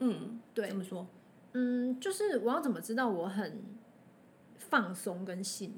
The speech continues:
Speaker 2: 任？
Speaker 1: 嗯，我之前也有思考过这个问题。
Speaker 2: 嗯。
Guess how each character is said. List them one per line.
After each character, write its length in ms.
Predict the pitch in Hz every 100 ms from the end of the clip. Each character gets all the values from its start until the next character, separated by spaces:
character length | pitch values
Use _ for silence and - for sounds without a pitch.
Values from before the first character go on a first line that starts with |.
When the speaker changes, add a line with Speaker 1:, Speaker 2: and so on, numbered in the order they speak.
| -
Speaker 2:
任？ 140 | 156 - - - -
Speaker 1:
嗯， 1000 | 277 262 254 254 254 254 247 240 240 240 247 - - - - - - - - - - - - - - -
我 160 | -
之 180 | 240 440
前 180 | - 294
也 60 | 220
有 80 |
思 160 | 226 226
考 160 | 220 190
过 160 | 196
这 140 | 180 165
个 60 |
问 160 | 147 -
题。 160 | - - -
Speaker 2:
嗯。 280 | 214 185